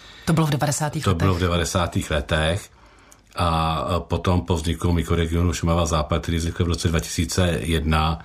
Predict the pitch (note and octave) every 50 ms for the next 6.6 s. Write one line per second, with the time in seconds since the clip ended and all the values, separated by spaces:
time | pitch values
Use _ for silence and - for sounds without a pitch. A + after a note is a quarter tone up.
0 | - - - - - - - - - E2+ - - - F#2 E2 D#2+ D#2 - - D#2
1 | - - D#2+ E2+ D#2+ D#2 - E2 D#2 D2+ D2+ - F#2 - - - D2 - - F2
2 | E2+ D#2+ D#2+ D#2+ D#2+ D#2 - - F2+ E2 - - - D#2+ D2+ D#2 D#2+ D2+ C#2+ D#2+
3 | D#2 D2+ D#2+ D2+ - - F2 D#2 D#2 D2 F2+ E2+ D2+ C#2+ D2 D2 - D#2+ D2 -
4 | F2 D#2+ E2 D2+ C#2+ D#2+ D#2+ D#2+ D#2+ - E2+ D2+ C#2+ - - D2+ C#2+ - D#2+ D2+
5 | - D#2+ D#2 D#2 - E2+ E2 D#2+ D#2+ - E2 D#2+ D#2 D#2+ D2+ E2 D#2+ C#2 C#2+ C2+
6 | - D#2+ D#2+ E2 D2+ C#2+ D#2 D#2 D2 C#2+ D2+ D2+